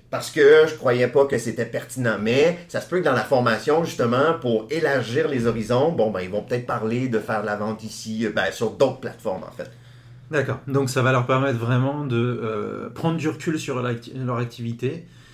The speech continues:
Speaker 2: et de se dire, « Bah, tiens, comment moi je peux m'organiser pour la suite pour pouvoir justement prendre ce virage numérique ? »
Speaker 1: Ouais.
Speaker 2: On se dirige tranquillement vers la fin du podcast. Alors, j'aimerais que tu me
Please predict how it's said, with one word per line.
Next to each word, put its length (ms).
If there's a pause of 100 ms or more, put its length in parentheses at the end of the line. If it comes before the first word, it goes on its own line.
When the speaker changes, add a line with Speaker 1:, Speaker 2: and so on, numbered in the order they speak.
(160)
Speaker 2:
et 80
de 60
se 120
dire, « 240
Bah, 100
tiens, 240
comment 220
moi 140
je 80
peux 120
m'organiser 560
pour 240
la 100
suite 480
pour 140
pouvoir 420
justement 340
prendre 500
ce 160
virage 360
numérique ? » 500
Speaker 1:
Ouais. 120 (800)
Speaker 2:
On 80
se 60
dirige 260
tranquillement 400
vers 140
la 120
fin 340
du 160
podcast. 500
Alors, 280
j'aimerais 320
que 60
tu 80
me 260